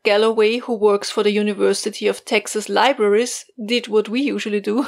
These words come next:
<laughs> He went through all the records and census and whatever he could find to try and keep the victims' memories alive.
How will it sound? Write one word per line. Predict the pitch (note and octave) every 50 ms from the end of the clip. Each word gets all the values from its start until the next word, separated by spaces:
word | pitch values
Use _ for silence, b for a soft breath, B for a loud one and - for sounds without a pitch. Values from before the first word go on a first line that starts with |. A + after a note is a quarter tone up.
| - -
<laughs> | - -
He | - B3 A3+
went | G#3+ G#3+ G#3 G#3 -
through | - - A#3+ A#3 A3+ - _ -
all | - A3+ A#3+ C4+
the | C4+ C4
records | A#3 G#3+ G3+ G3+ - - A#3 A#3 A#3 -
and | A3 A3+ A3
census | - - F#3+ F#3+ G3+ G3+ - A3+ A3+ A#3+ - - -
and | - G#3 G#3 G3+ G3+
whatever | G3+ G#3 - - F#3 F#3+ G#3+
he | G#3 A3+
could | G#3 - A3 -
find | - - G#3 G3+ G#3
to | - G#3+
try | G#3 - - G3+
and | F#3+ G3+ G#3 - -
keep | - - B3 A#3 - - - - _ _ _
the | - A#3+
victims' | G#3 A3 G#3+ - A3 G#3 G3+ -
memories | G3+ G3 F3+ G3 G3+ G3+ G3+ G3
alive. | G3 G3+ G#3+ F#3+ F3+ F3+ A3 - -